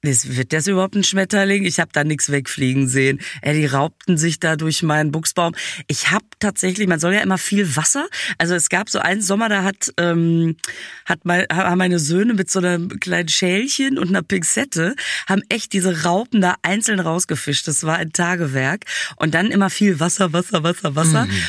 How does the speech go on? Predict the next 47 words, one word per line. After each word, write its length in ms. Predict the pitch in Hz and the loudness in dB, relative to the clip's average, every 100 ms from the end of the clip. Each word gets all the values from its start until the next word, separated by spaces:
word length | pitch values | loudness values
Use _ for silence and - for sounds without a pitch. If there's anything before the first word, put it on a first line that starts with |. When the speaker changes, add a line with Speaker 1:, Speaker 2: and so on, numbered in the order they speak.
| - | -2
Speaker 1:
Und 120 | 190 | 2
dann 120 | 180 196 | 2 2
hat 160 | - | 0
der 160 | 185 - | 0 0
echt 200 | 131 - | -2 -2
noch 80 | 226 | 0
mal 80 | |
ein 80 | 262 | 0
paar 140 | 254 254 | 0 0
Jahre, 440 | 254 254 247 247 - _ | 0 0 -2 -6 -8 _
weiß 180 | - 220 | -8 -2
ich 60 | 165 | 0
nicht, 160 | 151 | 0
so 80 | 147 | -2
zwei, 300 | 135 160 147 | -4 -2 -2
drei 260 | 147 147 151 | 0 -2 0
gemacht. 480 | 139 131 165 - - | 2 2 0 -4 -4
Und 80 | |
jetzt 180 | 139 143 | -2 -2
hab 100 | 170 | -2
ich 160 | 147 - | -2 -2
einmal 200 | 175 151 | 0 0
nicht 140 | 139 | 0
hingeguckt. 500 | 127 131 151 190 185 - - - - | 0 0 0 0 -2 -4 -8 -10 -4
Und 120 | 135 | -2
jetzt 220 | 127 - | 2 0
stehen 280 | - 135 151 | 0 0 0
da 160 | 175 170 | 2 2
so 300 | 151 151 156 - - - 131 | 2 0 0 -6 -14 -6 -2
graue 800 | 127 139 143 185 185 180 180 - _ _ - - | 0 2 2 4 4 4 2 -2 _ _ -10 -6
Ruinen. 1000 | 139 127 156 - 147 185 208 151 160 - | -2 0 -2 -2 0 4 4 4 0 -2
Es 180 | - - | -4 -2
ist 240 | - 160 | -4 -4
wirklich 300 | 156 - 135 | -8 -2 0
ein 160 | 139 131 | 2 2
Speaker 2:
Mhm. 40 | |
Speaker 1:
Drama. 600 | 131 143 131 131 127 120 127 | 0 -2 -2 0 0 0 0
Speaker 2:
Ah, 800 | 147 143 143 143 143 143 139 131 131 - - | 2 2 2 0 0 0 -2 -4 -6 -8 -6
ich 140 | 135 | -4
hab 100 | 151 | -2
das 160 | 143 - | -2 -2
dann 160 | 135 | -2
alles, 380 | 113 135 127 - | 0 -2 -2 -4
ähm, 240 | - 127 113 | -2 -2 -2
abgeschnitten 640 | 104 - - 110 113 110 | -4 -6 -6 -6 -6 -2
und 120 | 147 139 | 0 2
Speaker 1:
Ja. 400 | 139 139 143 | 2 2 0